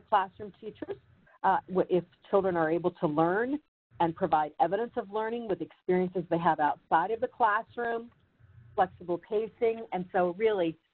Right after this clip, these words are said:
uh, not an all-inclusive, but certainly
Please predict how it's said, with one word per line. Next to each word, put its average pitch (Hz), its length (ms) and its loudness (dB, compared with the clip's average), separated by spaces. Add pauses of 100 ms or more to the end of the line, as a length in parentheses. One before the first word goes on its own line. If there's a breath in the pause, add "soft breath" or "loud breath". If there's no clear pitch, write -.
(480)
uh, 147 300 4
not 185 340 2
an 196 180 -6
all-inclusive, 185 1000 0 (160)
but 175 120 -2 (180)
certainly 175 580 -2